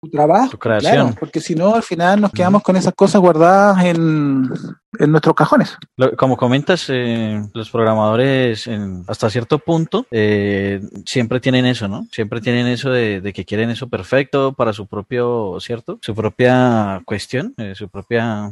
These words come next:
Speaker 2: eh, sentimiento, ¿será? No sé. Pero sí llega un punto donde necesariamente hay que soltar, hay que soltar porque, porque si no, no, no, no se va a poder subsistir. Sería genial que la sociedad fuera diferente, pero, pero pues no es así. <laughs>
Speaker 1: Claro.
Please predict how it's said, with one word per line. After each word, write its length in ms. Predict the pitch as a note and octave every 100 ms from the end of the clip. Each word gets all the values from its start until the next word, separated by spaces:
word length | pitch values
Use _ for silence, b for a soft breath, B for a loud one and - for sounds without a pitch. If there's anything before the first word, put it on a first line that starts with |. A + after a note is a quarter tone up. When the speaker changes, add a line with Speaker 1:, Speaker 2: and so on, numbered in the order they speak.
| G#2
Speaker 2:
eh, 300 | A2 G2+ G2
sentimiento, 680 | - A#2 A2+ G#2 A2 C#3 D3
¿será? 240 | C3 A2 D#3
No 120 | A#2+
sé. 200 | C#3+ G#3
Pero 240 | A#2 A2+
sí 160 | G#2 A2
llega 220 | A#2 B2
un 80 | B2
punto 280 | B2+ B2 B2+
donde 600 | B2 A2+ G2+ F#2+ F#2+ F#2
necesariamente 1300 | G2 F#2+ F#2 F#2+ G2+ A2 A2 G#2+ B2 A#2 A#2+ G#2 F2
hay 160 | G2+ G2+
que 140 | A2
soltar, 380 | B2 G#2+ A#2 G#2+
hay 100 | G2
que 120 | G#2+
soltar 380 | A#2+ A2+ A#2 -
porque, 640 | - - A2 F#2+ F#2+ G2
porque 220 | A#2+ A#2
si 100 | A2+ G#2+
no, 180 | A2
no, 640 | A#2 A#2 A#2 A2+ A2+ A2 G#2+
no, 240 | G#2 G2+
no 180 | G#2 G#2
se 100 | A#2+
va 80 | A2+
a 60 |
poder 180 | A#2+ A2
subsistir. 540 | G2+ A2 G2 - G#2 F#2+
Sería 480 | G2+ G2+ A2+ C3+ -
genial 260 | B2 A2+ A2+
que 120 | C#3+
la 100 | B2+
sociedad 360 | B2+ A#2+ A2
fuera 380 | G#2+ B2+ C3 C3
diferente, 640 | B2 A2+ A2+ A2 B2 D3+
pero, 480 | C#3 A#2 G2+ F#2 E2+
pero 160 | F#2+ F#2+
pues 560 | - F#2+ F#2 F2+ - -
no 200 | A2+ A2
es 200 | A2 F#2+
así. 260 | A2 - G2
<laughs> 680 | - - - - - - -
Speaker 1:
Claro. 300 | G3 C#3+ -